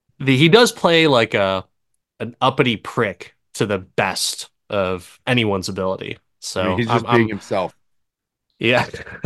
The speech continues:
Speaker 1: maybe. Uh, but I, I kinda skipped over Jason Momoa. Uh, we talked a little bit about him before, but Momoa as Aqua Bro.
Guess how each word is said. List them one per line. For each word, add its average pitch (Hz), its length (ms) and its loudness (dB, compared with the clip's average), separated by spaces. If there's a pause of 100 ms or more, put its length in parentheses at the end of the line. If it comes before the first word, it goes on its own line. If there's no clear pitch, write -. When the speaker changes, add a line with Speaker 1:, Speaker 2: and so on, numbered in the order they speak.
Speaker 1:
maybe. 107 440 -2 (480)
Uh, 127 180 6
but 147 280 4 (300)
I, 160 220 2
I 170 40 4
kinda 233 260 4
skipped - 280 2
over 151 280 4
Jason 127 420 0
Momoa. 104 720 0
Uh, 110 220 -2
we 120 100 -2
talked 143 260 -4
a 139 60 0
little 123 220 -2
bit 113 140 -4
about 104 260 -4
him 110 140 -8
before, 107 520 2
but 104 240 0 (560)
Momoa 180 560 6
as 135 760 0 (120)
Aqua 131 360 2
Bro. 104 460 -2